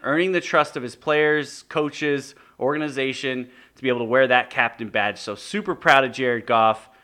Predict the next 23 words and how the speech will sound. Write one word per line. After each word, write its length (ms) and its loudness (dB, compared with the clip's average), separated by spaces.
becoming 380 -2
a 60 -6
captain 380 2
for 120 -8
the 60 -4
first 340 -4
time. 480 -4
And 120 -4
here's 260 -2
what 140 -6
Sean 260 -2
McVay 280 -2
had 140 0
to 60 -14
say 220 -4
about 280 -2
Jared 280 -4
Goff 220 -2
being 180 -6
selected 440 -4
as 160 -10
a 40 -18
captain. 480 -6